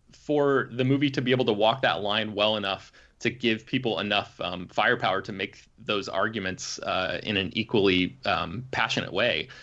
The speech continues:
I think, uh, it just speaks to the overall quality of the, of the story and the treatment of the, of its characters. And, um, Laura Dern is amazing in it, so, uh, I, I would not be surprised if she ends up winning, you know, an, an Oscar for that supporting performance. But,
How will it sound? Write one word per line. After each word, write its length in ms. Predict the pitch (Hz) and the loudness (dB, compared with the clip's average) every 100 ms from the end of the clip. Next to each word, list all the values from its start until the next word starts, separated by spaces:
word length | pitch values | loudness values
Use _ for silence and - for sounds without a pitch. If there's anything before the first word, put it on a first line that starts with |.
| - - | -20 -6
I 80 | 107 | -2
think, 320 | 135 127 131 - | -2 -4 -6 -4
uh, 380 | 98 95 90 87 | -2 -2 -2 -4
it 160 | 110 104 | -4 -4
just 180 | 110 123 | -2 -6
speaks 200 | 120 113 | -6 -6
to 100 | 110 | -4
the 80 | 90 | 0
overall 300 | 101 101 90 | 0 0 0
quality 380 | - 90 92 95 | 0 0 0 -4
of 120 | 92 | -6
the, 220 | - 95 - 101 | -8 -8 -10 -12
of 80 | |
the 80 | - | -10
story 420 | - 147 135 127 | 0 4 6 6
and 160 | 98 92 | 4 0
the 200 | 85 120 - - - | -2 -4 -12 -20 -8
treatment 340 | - 160 139 | 0 2 2
of 80 | 107 | 0
the, 60 | 104 98 | 0 -2
of 80 | 104 | -4
its 140 | - | -4
characters. 640 | - 120 113 110 101 95 87 | 0 2 2 0 -2 0 -4
And, 240 | 82 95 _ _ _ _ _ _ - - | -8 -10 _ _ _ _ _ _ -20 -6
um, 420 | 101 92 87 87 - - | -2 0 -2 -6 -12 -10
Laura 320 | 104 123 113 | 2 4 6
Dern 240 | 110 104 | 4 4
is 180 | 117 110 | 2 -2
amazing 500 | 120 127 113 131 131 | -2 0 0 2 2
in 100 | 131 | 2
it, 180 | 117 127 | 0 -4
so, 320 | - 127 110 | 0 2 2
uh, 320 | 98 98 104 95 | 0 0 0 0
I, 180 | 120 | 0
I 40 | 123 | 2
would 100 | 131 | 0
not 140 | 120 | -2
be 80 | 120 | -4
surprised 400 | 110 - 104 98 | -8 -2 -2 -2
if 80 | - | -10
she 160 | - | -8
ends 160 | 95 95 | -8 -8
up 140 | 92 | -8
winning, 400 | 110 98 90 90 - - | -4 -2 -2 -6 -16 -16
you 80 | - | -8
know, 120 | 90 | -6
an, 120 | 85 80 | -6 -10
an 160 | 82 80 | -10 -4
Oscar 300 | 90 - - | -4 -4 -6
for 140 | - | -4
that 220 | - - | -6 -6
supporting 380 | - 120 101 95 | -6 0 0 -2
performance. 500 | - - 50 - - | -6 -6 -6 -6 -6
But, 220 | - - | -6 -6